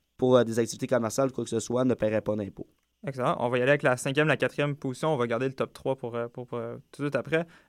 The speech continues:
Speaker 2: Euh, Malte et en quatrième position, l'île Maurice.
Speaker 1: Oui, en réalité, euh, les deux, en réalité, ont un, un taux d'imposition de quinze pour cent, mais, euh,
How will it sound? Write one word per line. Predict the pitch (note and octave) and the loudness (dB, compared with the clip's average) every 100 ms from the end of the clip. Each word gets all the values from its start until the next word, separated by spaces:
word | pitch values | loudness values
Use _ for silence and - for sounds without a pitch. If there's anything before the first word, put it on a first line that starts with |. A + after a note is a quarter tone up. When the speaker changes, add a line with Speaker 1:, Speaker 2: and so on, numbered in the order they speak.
| - | -2
Speaker 2:
Euh, | A#2 - | -2 4
Malte | C#3 G3+ F#3+ - - - | 4 4 2 -4 -6 -2
et | D#3 E3+ F3+ - | 2 4 2 0
en | A#2+ | -2
quatrième | B2+ D3 | 0 -2
position, | C#3+ C3 - E3+ | -2 -6 0 2
l'île | D3+ C#3+ F3+ | 4 2 4
Maurice. | D3 A#2+ - - - _ _ _ _ _ _ _ _ _ | 4 2 -2 -10 -20 _ _ _ _ _ _ _ _ _
Speaker 1:
Oui, | D3+ E3+ | 2 2
en | A#2+ | 0
réalité, | A#2 A#2 D#3+ F3 | 0 0 2 4
euh, | C3 A#2 | 4 4
les | A#2 | 2
deux, | A#2 C#3 F3 | 2 4 6
en | C3+ | 4
réalité, | G#2+ A2 - D#3 D#3+ - - | 2 0 0 -2 -2 -4 -2
ont | A#2 | 2
un, | A#2 A#2 | 4 4
un | A#2+ A2+ | 2 0
taux | C3 | 2
d'imposition | D#3+ C#3+ B2 - D#3 | 2 2 0 2 4
de | C#3 | 4
quinze | G#2+ - C#3 C3+ | 2 4 4 4
pour | C3 A2+ | -2 -4
cent, | - E3 F#3 - | 2 2 2 -4
mais, | A2 C3+ D#3 F#3 - _ | -4 2 2 2 -2 _
euh, | A#2+ A2 G#2 | -2 0 -2